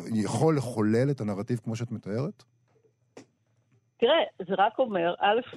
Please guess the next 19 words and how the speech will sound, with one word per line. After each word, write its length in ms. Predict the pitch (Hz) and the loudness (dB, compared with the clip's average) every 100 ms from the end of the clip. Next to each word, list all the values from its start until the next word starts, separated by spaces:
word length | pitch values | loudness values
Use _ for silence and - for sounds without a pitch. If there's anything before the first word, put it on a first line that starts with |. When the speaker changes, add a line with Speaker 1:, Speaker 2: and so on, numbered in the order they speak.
| - | -2
Speaker 2:
תיארת 320 | 185 196 214 | 2 2 2
את 100 | 254 | -2
זה 80 | 196 | -2
בצורה 420 | 208 - 175 214 | -6 -2 2 2
מקורית 520 | 262 - - 208 240 | 0 -6 -2 -2 -2
ו-, 140 | 220 196 185 180 180 175 175 180 | 0 2 2 2 2 0 -2 -2
ומרגשת, 720 | 190 185 190 196 175 - 202 220 - | -2 0 0 0 -2 -2 -2 -4 -8
בשבילי 440 | 185 170 175 196 | -12 -6 -2 -2
זה 140 | 196 | 0
זווית 340 | 175 180 185 - | 0 -2 -2 -4
חדשה 440 | 185 170 170 180 202 | -4 -4 -2 0 0
ויפה, 480 | 180 170 - 170 156 220 - | -2 -4 -2 -2 -2 -4 -8
אה, 60 | - 170 170 165 | -6 -4 -2 -4
הסיכום 460 | 170 - 190 175 170 | -6 -10 -10 -8 -4
הזה, 320 | 175 190 240 254 _ - | -2 0 0 -2 _ -8
אה, 60 | 175 175 175 175 175 - 165 | -6 -4 -4 -4 -6 -8 -10
וזה 140 | 160 | -6
רק 200 | 196 247 | -4 -4
אומר 160 | 311 | -4